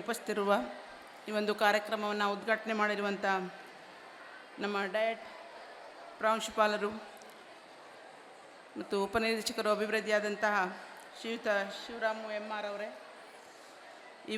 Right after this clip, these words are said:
ಒಂದು ಸಂಸ್ಥೆಯ ಅಧ್ಯಕ್ಷರಾದಂಥ ಶ್ರೀಯುತ ವಿಠ್ಠಲ್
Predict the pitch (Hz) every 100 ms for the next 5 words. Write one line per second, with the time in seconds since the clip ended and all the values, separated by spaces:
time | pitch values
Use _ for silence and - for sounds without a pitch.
0 | 220 220 214 202 196 190 - - - -
1 | - - - - - - - 226 226 240
2 | 220 202 190 - - - - 190 190 240
3 | 233 214 196 202 202 202 196 196 202 202
4 | 196 208 226 220